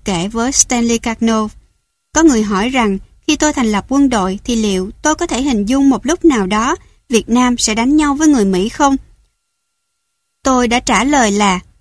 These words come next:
thế quân đội Mỹ có hình dung một ngày họ sẽ đánh lại chúng tôi không?"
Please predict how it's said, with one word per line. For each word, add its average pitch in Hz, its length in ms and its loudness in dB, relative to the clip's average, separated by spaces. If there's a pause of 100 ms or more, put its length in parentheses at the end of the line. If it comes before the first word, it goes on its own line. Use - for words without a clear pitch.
(180)
thế 185 340 0
quân 294 160 4
đội 202 180 0
Mỹ 202 240 0
có 330 120 -4
hình 240 280 2
dung 277 240 2 (260)
một 254 200 2
ngày 226 340 0 (180)
họ 190 260 -2
sẽ 233 140 0
đánh 247 200 2
lại 196 320 2
chúng 302 180 4
tôi 302 180 4
không?" 294 280 2